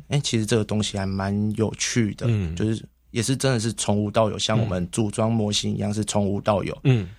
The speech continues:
Speaker 1: 那我们一般组装模型，它还是帮你都组好了，
Speaker 2: 嗯。
Speaker 1: 可是我们就是从一根铁丝，
Speaker 2: 嗯。
Speaker 1: 你要自己去凹折所有的形体，
Speaker 2: 嗯。
Speaker 1: 然后去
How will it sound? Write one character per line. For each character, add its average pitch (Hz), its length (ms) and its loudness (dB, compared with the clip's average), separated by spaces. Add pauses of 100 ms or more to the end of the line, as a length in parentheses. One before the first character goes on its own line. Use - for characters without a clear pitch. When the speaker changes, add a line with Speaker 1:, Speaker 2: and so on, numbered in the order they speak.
(160)
Speaker 1:
那 123 220 2 (300)
我 - 80 -6
们 117 140 0
一 156 40 0
般 160 200 4
组 135 180 -4
装 143 140 2
模 135 160 2
型， 120 200 2
它 127 200 2
还 117 200 0
是 107 160 2
帮 123 240 2
你 113 60 0
都 117 280 2
组 107 260 0
好 90 180 2
了， - 240 -6
Speaker 2:
嗯。 113 160 2
Speaker 1:
可 104 60 0
是 120 80 4
我 110 80 6
们 104 100 0
就 110 100 0
是 107 280 0 (1120)
从 107 320 2
一 135 80 -4
根 131 180 4
铁 104 220 0
丝， 101 300 -2 (160)
Speaker 2:
嗯。 117 200 2
Speaker 1:
你 110 60 2
要 104 120 2
自 110 120 -2
己 107 80 0
去 107 200 -2 (120)
凹 117 200 4
折 104 400 -2 (120)
所 110 420 -2
有 113 240 0
的 107 420 0 (420)
形 107 400 0
体， - 280 -4 (160)
Speaker 2:
嗯。 127 160 0
Speaker 1:
然 104 80 2
后 104 80 0
去 123 160 0